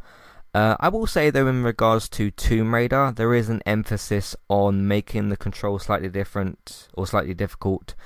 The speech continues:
in terms of the platforming, but that's, I literally feel like that's part of the challenge of the game, 'cause I know I said that, um, graphics don't really matter to me per se and controls do.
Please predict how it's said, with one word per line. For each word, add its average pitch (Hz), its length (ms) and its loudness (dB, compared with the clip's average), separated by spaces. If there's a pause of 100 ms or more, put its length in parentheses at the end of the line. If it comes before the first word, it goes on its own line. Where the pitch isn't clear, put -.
(300)
in 101 100 -2
terms 107 260 0
of 95 100 -10
the - 80 -6
platforming, 120 680 0 (100)
but - 160 -2
that's, - 500 0 (120)
I 110 120 4
literally 120 380 -2
feel 113 200 2
like 107 180 2
that's - 220 -2
part 104 340 2
of 98 100 0
the 101 100 -6
challenge 101 440 0
of 90 120 -8
the - 80 -6
game, 90 360 -2
'cause 90 160 -6
I 104 80 4
know 113 160 2
I 101 80 2
said 98 240 -2
that, 92 260 -2
um, 90 460 0 (360)
graphics 95 340 0
don't 95 140 0
really 92 180 0
matter 82 200 -2
to - 140 -6
me 90 100 -2
per - 160 0
se 95 260 2
and 90 140 -2
controls 90 440 -2
do. 92 380 2